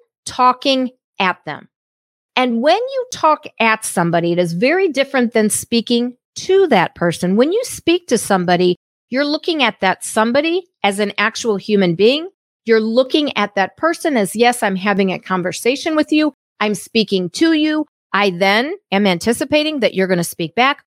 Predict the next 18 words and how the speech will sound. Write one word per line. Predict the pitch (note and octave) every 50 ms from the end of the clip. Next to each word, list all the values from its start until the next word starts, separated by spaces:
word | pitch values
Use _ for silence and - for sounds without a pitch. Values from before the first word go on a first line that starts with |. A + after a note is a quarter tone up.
| _ _ _
We're | A3+ A3
having | A3 G#3 A3 G#3+ G#3 A#3 A#3 A3+
a | G3+
conversation | - - G3+ G3 G3 F#3 F#3+ G3 - - - E3+ E3+ - - F3+ F3 E3
back | E3+ D#3+ D3+ - -
and | E3 D#3
forth. | - C#3+ - - - _ - _ _ _ _ _ _
We | A#3 B3 A3+
are | G3+ G#3
sharing | G3 - - - B3+ B3+ B3+ C4 C4+ B3+ B3+
information. | A#3+ A3 - A3+ G3+ G3+ G3+ G3 G3 - G#3+ G3 F#3+
We're, | F#3+ F#3 - - _ _ _
we're | - G3 G3
sharing | - - - C4 B3+ B3+ B3+ A#3
views. | F#3+ G3+ A3 G#3+ G#3 G#3 G3 -
We're | F3 D#3+
sharing | D#3+ - - B3 B3 B3+ B3+ B3 A#3
perspectives. | - A#3 G3+ - - - F#3+ - - - F#3+ F#3 E3+ -